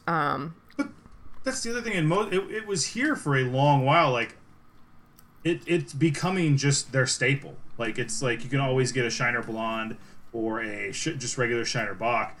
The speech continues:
Speaker 2: and Ruby Redbird was becoming the third one in that that was always there, and everything <laughs> else that just went, where did that go?
Speaker 1: Just, it didn't go down my shirt. It just landed.
Speaker 2: Oh,
Speaker 1: Yeah.
Speaker 2: okay.
Speaker 1: I'm eating popcorn,
Speaker 2: What was
Speaker 1: listeners.
Speaker 2: it?
Speaker 1: It's popcorn.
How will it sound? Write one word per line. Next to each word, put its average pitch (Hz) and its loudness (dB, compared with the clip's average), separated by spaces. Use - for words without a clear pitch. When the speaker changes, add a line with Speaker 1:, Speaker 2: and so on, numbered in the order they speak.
Speaker 2:
and 107 -8
Ruby 127 0
Redbird 117 -2
was 104 -6
becoming 110 -6
the 104 -6
third 110 -4
one 101 -10
in 101 -12
that 104 -6
that 101 -10
was 95 -12
always 98 -8
there, 98 -6
and 95 -8
everything 101 -8
<laughs> - -8
else - -12
that 117 -8
just - -12
went, 113 -4
where 196 10
did 165 6
that 143 6
go? 123 -2
Speaker 1:
Just, - -10
it 262 0
didn't 285 0
go 339 4
down 269 8
my 254 6
shirt. - -4
It 196 -14
just - -14
landed. 170 -8
Speaker 2:
Oh, 107 -2
Speaker 1:
Yeah. 151 2
Speaker 2:
okay. 135 4
Speaker 1:
I'm 202 6
eating 196 8
popcorn, 143 4
Speaker 2:
What 170 4
was 143 4
Speaker 1:
listeners. - -6
Speaker 2:
it? - -2
Speaker 1:
It's 311 -4
popcorn. 165 -2